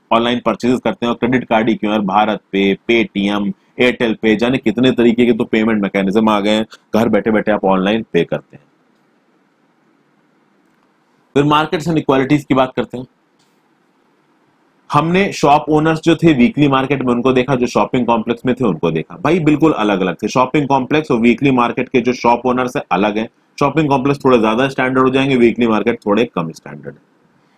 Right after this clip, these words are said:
एक वीकली मार्केट वाला जो ट्रेडर है भाई उसके पास कम मनी है, वो कम मनी पे काम करता है, लेकिन जो मॉल में शॉप ओन करके बैठा है उसके पास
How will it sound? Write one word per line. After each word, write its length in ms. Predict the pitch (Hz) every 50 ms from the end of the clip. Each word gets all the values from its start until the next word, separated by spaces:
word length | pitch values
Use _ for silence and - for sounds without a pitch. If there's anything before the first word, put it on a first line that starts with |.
| _ _ - -
एक 200 | 156 175 165 147
वीकली 300 | 156 165 - 165 175 170
मार्केट 300 | 165 160 156 151 170 156
वाला 200 | 156 160 156 156
जो 120 | 156 160
ट्रेडर 360 | 156 - 143 139 139 147 147
है 160 | 147 151 156 156 _ _ _ _ _ - -
भाई 160 | 123 127 139
उसके 180 | 135 - - 147
पास 180 | 135 135 - -
कम 100 | 135 135
मनी 280 | 139 139 135 139 135 135
है, 140 | 135 139 143
वो 160 | 139 104 98 98 -
कम 120 | - 110 117
मनी 220 | 120 120 127 127
पे 120 | 120 127 120
काम 240 | 120 120 123 123
करता 280 | 120 127 117 - - 117
है, 160 | 117 120 - _ _ _ _ _ _ _ _ _ _ _ _ - -
लेकिन 340 | 120 147 147 165 165 165 156 _ _ 113
जो 220 | 107 110 139 143
मॉल 400 | 131 117 117 120 139 151 160 165
में 160 | 165 170 170
शॉप 340 | 156 - - 143 147 147 143 -
ओन 180 | 131 143 143 139
करके 240 | 143 135 131 147
बैठा 240 | 143 139 135 135 165
है 60 | 165
उसके 200 | 170 151 - 165
पास 200 | 156 156 156 156